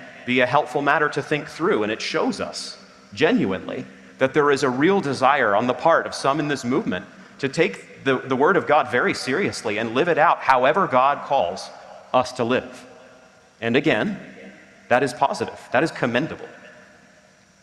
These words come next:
Sixth, Christians have grown weary of our public theology being no public theology at all. Christians are sick and tired of that,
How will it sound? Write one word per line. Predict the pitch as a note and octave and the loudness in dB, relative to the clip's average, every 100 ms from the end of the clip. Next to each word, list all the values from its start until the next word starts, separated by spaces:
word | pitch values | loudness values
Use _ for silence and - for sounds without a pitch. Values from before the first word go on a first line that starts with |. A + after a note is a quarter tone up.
| _ _ _ _ _ _ - | _ _ _ _ _ _ -10
Sixth, | - D3+ D3+ - | 2 2 2 -12
Christians | - - - G#3+ E3+ | -2 -2 0 0 2
have | D3+ - | 2 2
grown | C3+ C#3 C#3 A#2 | 2 4 4 2
weary | C3 B2+ G#2 F2+ - - - | 4 2 2 -4 -8 -12 0
of | A#2+ B2 | 2 4
our | A2+ | 2
public | - C#3 C#3 - | 2 2 2 0
theology | B2 A2 A2+ A#2 A#2 | 0 4 4 2 -2
being | G#2 A#2 A2 G#2 | -2 -2 -2 -2
no | G#2+ A#2 A#2+ | 2 2 2
public | C3+ A#2+ A2+ A2 | 2 2 0 -2
theology | A#2+ G#2 G2+ G2 G2 F#2 | 0 2 2 0 -4 -6
at | G#2 | -4
all. | G#2 F2 - - - - - - - - | -2 -4 -8 -16 -20 -20 -20 -20 -20 -10
Christians | - G#3+ - B2+ | -4 -2 -2 -2
are | F#2 | -4
sick | - - C#3 | -4 -2 -2
and | F2+ | -4
tired | - A2+ A2 | -2 0 2
of | F#2+ | -2
that, | F#2 F#2 | -6 -8